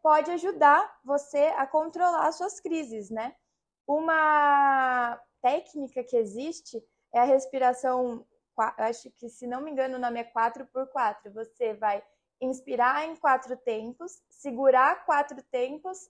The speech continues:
expirar em quatro tempos e segurar o pulmão sem ar por mais quatro tempos.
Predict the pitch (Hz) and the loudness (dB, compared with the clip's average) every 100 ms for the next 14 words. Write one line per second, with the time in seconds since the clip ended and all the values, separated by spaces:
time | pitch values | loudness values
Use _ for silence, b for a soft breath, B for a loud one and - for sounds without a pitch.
0 | - 285 349 - 302 269 269 311 330 285 | -4 -2 -2 -6 -6 -2 0 -2 -2 -4
1 | 262 254 233 247 285 359 339 _ 277 277 | -4 -10 -8 -6 -10 -14 -16 _ -10 -8
2 | - _ _ - 269 277 277 240 202 - | -10 _ _ -2 -2 0 2 2 2 -2
3 | - 220 254 240 233 233 285 285 240 277 | -14 -14 -10 -6 -6 -8 -10 -4 -4 -4
4 | - _ _ 381 339 269 269 175 - 302 | -10 _ _ -6 0 0 -2 -4 -4 -6
5 | - 240 208 - | -8 -8 -10 -18